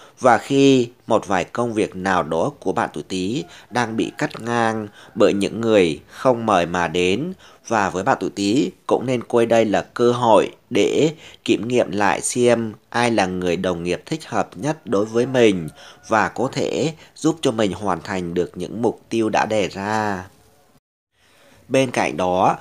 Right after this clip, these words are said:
trong cái vận trình ngày thứ hai này đối với bạn tuổi Tý á, bạn cũng đang gặp được ngày có ngũ hành tương sinh, hỗ trợ cho bạn tuổi Tý rất chi là nhiều, đặc biệt là về vấn đề liên quan tới tiền bạc.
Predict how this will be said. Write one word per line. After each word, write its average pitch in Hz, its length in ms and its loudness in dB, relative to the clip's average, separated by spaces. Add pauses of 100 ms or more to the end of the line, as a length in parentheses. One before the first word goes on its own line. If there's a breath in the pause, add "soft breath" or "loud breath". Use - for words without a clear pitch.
(220 loud breath)
trong 127 120 0
cái 139 100 0
vận 113 300 4
trình 98 180 -2
ngày 92 140 -2
thứ 104 140 -10
hai 131 320 -2
này 104 320 0
đối 80 140 -6
với 107 80 -4
bạn 117 160 -4
tuổi 76 160 -8
Tý 104 320 -2
á, 160 120 0 (300 loud breath)
bạn 90 220 2
cũng 98 160 -2
đang 127 200 0
gặp 104 220 -2
được 92 200 0
ngày 92 260 -2
có - 140 -4
ngũ 117 260 2
hành 107 280 -2
tương 113 240 -2
sinh, 117 460 2 (240 loud breath)
hỗ 101 300 0
trợ 101 220 6
cho 123 80 0
bạn 101 200 0
tuổi 76 140 -6
Tý 92 160 -6
rất 147 220 -6 (100)
chi 120 160 -4
là 98 140 0
nhiều, 87 560 0 (120)
đặc 101 240 -6
biệt 87 220 -4
là 85 120 -4
về 85 240 -4
vấn 87 220 -8
đề 104 140 -2
liên 101 280 -6
quan 104 280 -4
tới 104 140 -4
tiền 101 340 -2
bạc. 95 280 2